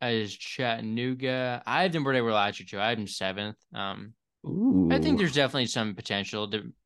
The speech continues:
Speaker 1: have
Speaker 2: I have them
Speaker 1: them
Speaker 2: fifth.
Speaker 1: improved.
Speaker 2: I have them
Speaker 1: I
Speaker 2: fifth.
Speaker 1: think you can get breakouts from Sam Alexis, Randy Brady, getting, uh, honor F eligible is big, but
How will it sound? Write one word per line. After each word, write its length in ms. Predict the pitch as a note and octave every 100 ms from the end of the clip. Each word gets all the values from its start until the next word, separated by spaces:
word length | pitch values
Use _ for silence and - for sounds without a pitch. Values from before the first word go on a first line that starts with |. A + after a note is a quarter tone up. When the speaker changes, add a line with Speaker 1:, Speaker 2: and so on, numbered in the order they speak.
| _
Speaker 1:
have 280 | - G#2 G#2
Speaker 2:
I 80 | F3+
have 100 | G#3+
them 120 | D#3
Speaker 1:
them 100 | -
Speaker 2:
fifth. 200 | C3 G#2+
Speaker 1:
improved. 600 | G#2 - A2+ A2+ A2+ A2 _ _ D#3+
Speaker 2:
I 60 |
have 100 | A2+
them 140 | A#2+ A#2
Speaker 1:
I 80 |
Speaker 2:
fifth. 100 | F#3
Speaker 1:
think 140 | F#3+ E3
you 140 | E3
can 60 | D3
get 380 | C#3 C#3 C3 A#2
breakouts 500 | A#2 A2+ B2 A2+ A2+
from 240 | - G2+
Sam 300 | F#2+ A#2 G#2
Alexis, 640 | G2+ G2+ G#2 G#2 A#2 G#2 -
Randy 280 | G#2 G2 F#2
Brady, 720 | F#2 A#2 A2 G#2+ A2 G#2+ G#2 _ _ _ _ _ -
getting, 420 | B2+ C3 A#2 G#2+ A2+
uh, 360 | A2+ G#2 G2 F#2+ -
honor 340 | G#2+ G#2+ G#2
F 220 | A2+ A2+
eligible 440 | A#2 A2+ A2 A2+ A2+
is 100 | A2
big, 360 | A#2 A#2 A2
but 300 | A2 G2+ A#2+